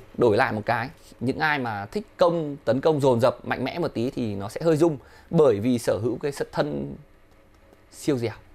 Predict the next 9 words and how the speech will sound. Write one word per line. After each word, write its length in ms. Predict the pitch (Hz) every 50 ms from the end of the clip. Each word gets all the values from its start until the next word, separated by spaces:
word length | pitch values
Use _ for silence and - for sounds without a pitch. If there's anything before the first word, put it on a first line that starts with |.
| - - _ - - - - - - _ - - _ _ _ _
thân 220 | - - 127 127 120
quá 180 | - 117 -
dẻo. 160 | 147 160 147 120 110 - - - - - - - - - - - - - - -
Đấy, 200 | - - 104 117
nên 140 | 135 156 147
là 140 | 143 123 110
chúng 160 | - 104 113
ta 340 | 127 135 135 135 131 131 127
mà 380 | 123 113 107 104 98 98 104